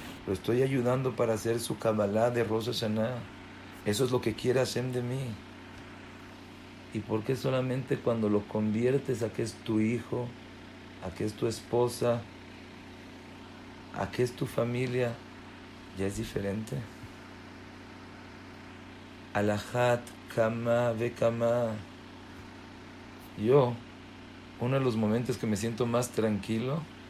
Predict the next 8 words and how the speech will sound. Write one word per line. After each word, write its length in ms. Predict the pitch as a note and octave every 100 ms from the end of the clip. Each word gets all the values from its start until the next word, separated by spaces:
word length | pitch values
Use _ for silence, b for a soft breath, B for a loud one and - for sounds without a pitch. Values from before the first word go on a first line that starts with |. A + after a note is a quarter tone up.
| - - - - - - - - -
es 140 | A2
cuando 280 | - A2+ G#2+
estoy 260 | F#2+ - A#2
en 80 | A2+
la 100 | G2+
sukkah. 380 | - - G#2 F2 - - - - - - - -
¿Por 180 | G#2
qué? 300 | G2 B2 D3